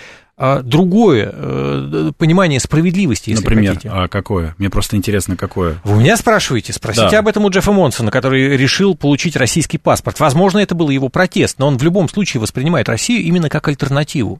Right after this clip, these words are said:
Speaker 1: Не
Speaker 2: Это
Speaker 1: какую-то другую страну, не Сомали.
Speaker 2: Да, это, это
Speaker 1: Не,
Speaker 2: замечательно.
Speaker 1: не
Speaker 2: Хорошо, если ещё для этого есть какие-то реальные основания, потому что, например, не знаю, я, можно воспринимать Россию как угодно, без наличия на то оснований. Можно кто-то, не знаю, воспринимает, например, С Ш А как идеал
Speaker 1: Если бы
Speaker 2: социальной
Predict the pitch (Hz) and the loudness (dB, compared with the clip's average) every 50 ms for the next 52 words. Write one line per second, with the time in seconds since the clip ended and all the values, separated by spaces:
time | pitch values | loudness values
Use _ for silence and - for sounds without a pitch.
0 | - - 147 156 202 208 240 196 185 147 175 185 185 160 131 - - 135 120 104 | -6 -4 -2 0 2 2 2 2 2 2 2 2 2 0 0 0 0 -2 0 0
1 | 101 151 190 - - 202 190 165 - 127 - - - 143 - - 110 107 120 113 | 0 -2 -2 -2 -2 -2 0 0 2 2 2 2 2 0 0 0 -2 0 0 0
2 | 117 110 123 110 104 120 120 - 190 165 147 151 139 120 110 104 - - - - | 2 2 2 4 4 4 4 4 4 2 2 2 2 2 2 0 -4 -8 -16 -20
3 | - - - - 113 113 110 - 151 180 185 165 - 139 131 - - 127 117 117 | -20 -12 -4 -2 0 0 2 2 2 2 2 2 0 -2 -2 0 0 0 2 2
4 | 127 147 - 123 113 113 123 - - 120 110 - 123 104 117 107 117 117 113 110 | 2 2 0 0 2 2 0 0 -2 -4 -2 -2 -2 -2 0 0 2 2 4 2
5 | 110 101 - - 113 110 107 95 87 80 80 - 92 90 98 101 117 120 - - | 2 0 -2 -2 0 0 2 2 0 0 -2 -4 -4 0 2 2 2 2 0 0
6 | 110 107 95 - 98 101 107 127 139 131 120 117 107 107 92 87 87 107 127 135 | 0 0 0 0 0 2 2 4 4 4 2 2 2 0 0 0 2 2 2 2
7 | 123 107 101 92 78 71 73 110 120 131 131 127 117 107 - - - 104 101 107 | 0 0 -2 -2 -4 -2 0 2 2 2 2 0 -2 -2 -2 -2 -2 -2 0 0
8 | 117 117 - 104 104 - - 120 107 101 104 95 - 98 101 139 175 160 117 98 | 0 0 0 -2 -2 0 0 -2 0 0 -2 -2 -2 -2 0 0 0 0 0 0
9 | 101 127 120 110 104 110 127 123 - 107 101 113 - 110 110 101 - - 104 98 | 0 0 0 0 0 0 0 -2 -2 -2 -2 -2 0 0 -2 0 0 -2 0 0
10 | 95 90 85 85 80 107 143 170 151 139 123 98 - - 143 139 143 131 120 113 | 0 0 0 0 2 2 2 2 2 0 0 -2 0 -2 -2 0 0 -2 0 0
11 | 113 110 104 104 98 87 82 85 82 - - 110 104 107 123 135 139 - - 101 | 0 -2 0 -2 -2 -2 -2 -4 -6 -6 -4 -2 0 2 2 2 2 0 -2 -4
12 | - 107 107 117 123 113 - - 113 - - 117 107 95 85 82 - 95 90 101 | -2 0 2 2 2 2 0 -4 -4 -2 0 0 0 0 0 -4 -6 -4 -2 0
13 | 107 - 185 156 - 175 165 151 160 | 2 2 2 2 2 2 2 2 2